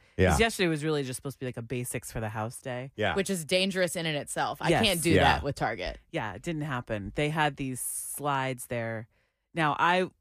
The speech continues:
Speaker 1: uh, was watching the Cloud shoes. They've become popular on TikTok. They have 'em on Amazon. I guess they have a whole store website.
Speaker 3: Yeah.
Speaker 1: I just look at them on Amazon. They're these super comfy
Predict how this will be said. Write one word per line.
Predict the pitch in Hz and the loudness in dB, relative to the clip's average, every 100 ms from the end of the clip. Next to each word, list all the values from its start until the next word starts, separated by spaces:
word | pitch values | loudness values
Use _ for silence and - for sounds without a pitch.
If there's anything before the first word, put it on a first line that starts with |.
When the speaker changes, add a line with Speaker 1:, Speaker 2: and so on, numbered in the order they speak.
| _ _ | _ _
Speaker 1:
uh, | 160 143 135 - - | -2 -2 -2 -6 -10
was | 160 151 | -6 -4
watching | 151 151 147 147 135 | 0 0 -2 -6 -6
the | 127 127 120 107 | -6 -8 -8 -10
Cloud | - 165 139 139 143 - | -4 0 2 0 -4 -10
shoes. | - 151 139 139 139 - | -8 -4 -4 -6 -10 -6
They've | 160 | -4
become | 151 - 147 | -4 -6 -4
popular | 135 131 120 123 117 | -2 -2 -2 -6 -4
on | 110 | -6
TikTok. | - 120 - 110 110 - _ _ _ | -6 -8 -4 -2 -2 -6 _ _ _
They | - | -12
have | 139 151 | -8 -6
'em | 131 | -6
on | 117 | -8
Amazon. | 113 113 - 113 | -6 -4 -4 -6
I | 120 | -8
guess | 156 180 | -10 -10
they | - 113 | -10 -10
have | 110 | -8
a | |
whole | 120 117 107 | -6 -6 -6
store | - - 110 104 | -8 -6 -4 -2
website. | 113 120 - 151 | -4 -4 -2 0
Speaker 3:
Yeah. | 139 | 0
Speaker 1:
I | |
just | 135 127 | -2 -6
look | 120 | -6
at | |
them | 113 | -6
on | 110 | -6
Amazon. | 120 127 98 95 - - - - | -6 -8 -10 -14 -18 -20 -20 -12
They're | - 185 | -4 -2
these | 185 | -2
super | - 220 196 175 | 0 0 0 -2
comfy | - 151 139 135 131 | -2 -4 -2 -4 -6